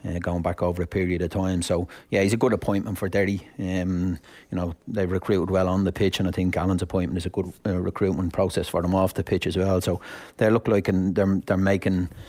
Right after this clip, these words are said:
know, big moves to try get as close to Rovers as they, as they possibly can. Some of their signings have,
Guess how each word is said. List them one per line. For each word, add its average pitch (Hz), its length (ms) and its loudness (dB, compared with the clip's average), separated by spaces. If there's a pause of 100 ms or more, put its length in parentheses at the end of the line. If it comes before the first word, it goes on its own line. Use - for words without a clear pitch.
(300)
know, 101 160 0
big 101 260 0
moves 101 360 2
to - 80 0
try 92 360 0 (140)
get 101 160 4
as 95 100 0
close 98 300 2
to 92 80 2
Rovers 98 360 4
as 92 180 0
they, 104 180 0
as 101 160 -2
they 101 100 0
possibly 95 360 0
can. 98 400 0
Some 98 160 -4
of 95 60 -2
their 85 60 -2
signings 98 420 0
have, 90 120 -2